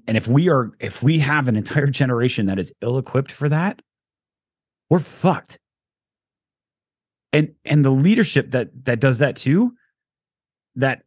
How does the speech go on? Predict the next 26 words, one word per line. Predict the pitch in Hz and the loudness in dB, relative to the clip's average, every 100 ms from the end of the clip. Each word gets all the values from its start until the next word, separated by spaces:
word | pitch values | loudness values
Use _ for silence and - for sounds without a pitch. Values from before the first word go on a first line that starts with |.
| - | -2
adopts | 131 107 120 160 151 | -2 2 0 0 -2
that | 156 123 | -2 0
mentality, | 120 - 135 170 202 | -2 -2 -2 2 2
like, | 110 120 | 2 0
diversity, | 131 110 170 156 160 | 0 2 0 2 2
equity, | 151 165 156 | 2 0 0
and | 143 | 0
inclusion, | 117 - 151 151 190 190 _ - | 0 0 0 2 -2 -2 _ -4
amazing | 147 147 151 160 139 147 | 2 4 6 4 4 2
things. | 131 147 117 73 - | 0 -2 -4 -8 -6
When | 110 123 | 0 0
that | 156 160 | 0 -2
becomes | 180 160 151 117 | -2 0 0 0
the | 120 | -4
focus | - 165 170 151 104 - | 0 2 2 0 -6 -6
and | 127 113 | -2 2
not | 131 147 - | 4 2 0
lethality, | 147 - - 131 147 180 202 226 226 _ _ _ _ _ _ _ _ _ _ _ _ _ - | -2 -2 -2 -2 0 0 0 -2 -4 _ _ _ _ _ _ _ _ _ _ _ _ _ -2
when | 123 | 2
we | 151 190 | 4 2
are | 165 | 2
more | 151 170 185 | 4 4 4
worried | 156 180 190 139 | 4 2 2 0
about | 135 135 127 - | -2 0 -2 -4
being | 135 135 | -2 0
inclusive | 123 107 170 196 - 170 | 0 -2 -2 -2 0 -2